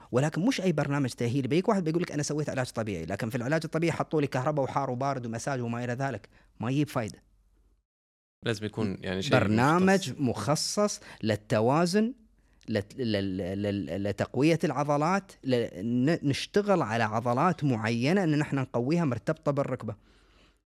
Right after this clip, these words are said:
Speaker 2: لأن،
Speaker 1: نفس
Speaker 2: لأن الخشونة تصيب حتى يعني غير رياضيين، يعني
Speaker 1: بالضبط.
Speaker 2: حتى اللي ما، ما ي-، ما يركض، ما يمشي،
Speaker 1: بالضبط.
Speaker 2: يعني في ناس
Speaker 1: والرياضي
Speaker 2: ثانية
Speaker 1: عنده خشونة
Speaker 2: مم.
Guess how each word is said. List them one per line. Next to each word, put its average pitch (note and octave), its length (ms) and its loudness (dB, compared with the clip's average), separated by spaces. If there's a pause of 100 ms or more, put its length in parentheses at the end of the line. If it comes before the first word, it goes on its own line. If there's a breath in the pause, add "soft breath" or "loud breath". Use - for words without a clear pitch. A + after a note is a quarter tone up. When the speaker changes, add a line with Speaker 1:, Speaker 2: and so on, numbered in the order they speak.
Speaker 2:
لأن، A#2+ 120 0
Speaker 1:
نفس D3+ 140 4
Speaker 2:
لأن D3 240 0
الخشونة F3+ 380 -4
تصيب D#3+ 260 -2
حتى E3+ 440 -2
يعني B2 180 -2
غير C3+ 160 2
رياضيين، A#2+ 380 0
يعني F2+ 120 -4
Speaker 1:
بالضبط. A3 220 4
Speaker 2:
حتى C#3+ 120 0
اللي A#2+ 140 0
ما، A#2+ 200 0
ما G#2+ 280 -2
ي-، G#2 220 0
ما A2+ 180 -2
يركض، A2 280 -2
ما A2+ 100 -2
يمشي، C3+ 100 2
Speaker 1:
بالضبط. G#3 160 -2
Speaker 2:
يعني C3 160 -4
في E3 100 -10
ناس C#3 120 0
Speaker 1:
والرياضي F#3+ 480 4
Speaker 2:
ثانية D3+ 140 0
Speaker 1:
عنده G#3+ 160 4
خشونة F#3 580 0 (240)
Speaker 2:
مم. A2+ 140 -8